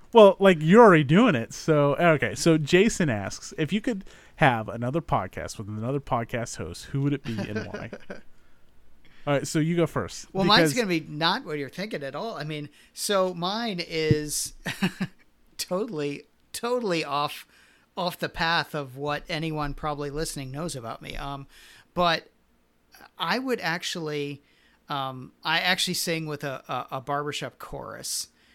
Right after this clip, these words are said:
Speaker 2: and it's, it's an award. I mean, these guys have won international competitions multiple times. They're amazing, but their director is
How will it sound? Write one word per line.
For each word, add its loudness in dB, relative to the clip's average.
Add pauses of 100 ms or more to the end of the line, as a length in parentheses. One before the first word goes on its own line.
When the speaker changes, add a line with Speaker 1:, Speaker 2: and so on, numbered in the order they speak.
(200)
Speaker 2:
and -8 (160)
it's, -6
it's -6
an -4
award. -4
I -4
mean, -6
these -6
guys -4
have -8
won -6
international -8
competitions -10
multiple -12
times. -12
They're -8
amazing, -10 (360)
but 0
their 0
director -2 (380)
is 0